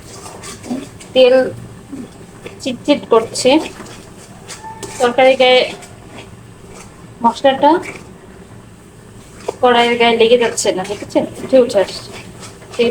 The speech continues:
পর্যায়ে হচ্ছে আমার মশলা কষানোটা সুন্দর মতো হয়ে গিয়েছে।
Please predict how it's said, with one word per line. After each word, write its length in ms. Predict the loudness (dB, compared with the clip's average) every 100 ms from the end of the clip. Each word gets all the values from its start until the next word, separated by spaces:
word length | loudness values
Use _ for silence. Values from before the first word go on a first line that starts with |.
| 2
পর্যায়ে 400 | 0 2 2 2
হচ্ছে 200 | 0 0 0
আমার 140 | 0 -2
মশলা 220 | -4 -4 -4
কষানোটা 400 | -4 -4 -6 -8
সুন্দর 240 | -4 -2 -2
মতো 140 | -4 -4
হয়ে 200 | 0 0 2
গিয়েছে। 340 | 0 -4 -4